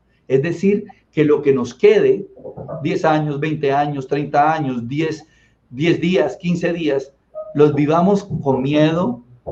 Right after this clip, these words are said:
con preocupación, amargados,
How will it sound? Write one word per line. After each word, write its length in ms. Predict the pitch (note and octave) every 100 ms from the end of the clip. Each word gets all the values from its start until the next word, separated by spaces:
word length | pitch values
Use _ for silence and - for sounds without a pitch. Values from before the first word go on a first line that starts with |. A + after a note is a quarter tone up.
| - _
con 180 | C#3+ C#3
preocupación, 840 | C3+ C3 C3 B2+ - C#3+ E3+ F3
amargados, 1120 | D#3+ A#2+ G#2+ G#2+ C#3+ E3 E3+ E3+ E3+ E3 -